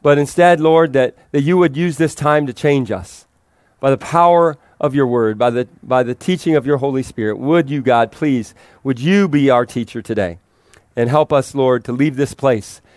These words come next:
transformed more into the image and in the likeness of your Son, our Savior, Jesus.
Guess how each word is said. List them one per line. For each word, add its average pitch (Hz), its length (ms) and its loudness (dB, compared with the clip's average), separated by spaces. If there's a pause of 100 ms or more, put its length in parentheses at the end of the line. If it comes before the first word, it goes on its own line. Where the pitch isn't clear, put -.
(160)
transformed 139 640 0
more 147 280 2
into 123 240 -4
the 127 160 0
image 139 400 -2 (340)
and 127 120 0
in 123 60 0
the 123 100 0
likeness 135 580 -2 (160)
of 113 140 -4
your 131 160 0
Son, 101 420 -4 (100)
our 117 180 -2
Savior, 87 440 -6 (460)
Jesus. 101 540 -8